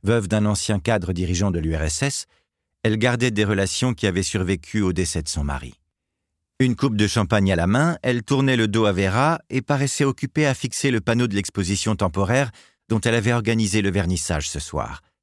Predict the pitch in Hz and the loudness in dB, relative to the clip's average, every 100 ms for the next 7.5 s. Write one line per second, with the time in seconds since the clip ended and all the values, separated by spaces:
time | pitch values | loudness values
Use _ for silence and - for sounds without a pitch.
0 | _ _ _ - 113 120 107 - - 117 | _ _ _ -2 2 2 -2 -6 -2 -2
1 | - 78 - - - _ _ _ _ 101 | -2 -8 -8 -20 -20 _ _ _ _ 0
2 | 90 95 104 - 90 73 82 90 104 131 | 2 2 0 -2 -2 0 0 -2 -2 -8
3 | _ _ _ _ - 107 107 107 - 120 | _ _ _ _ 0 2 2 -2 -4 -2
4 | 117 85 62 - - _ _ _ _ _ | -2 -2 -6 -12 -20 _ _ _ _ _
5 | _ _ _ _ _ _ _ _ - 117 | _ _ _ _ _ _ _ _ -2 0
6 | 120 117 - 117 113 110 101 90 98 90 | 2 0 0 0 2 2 2 2 2 2
7 | 87 82 80 92 92 | 0 -2 -2 -2 -2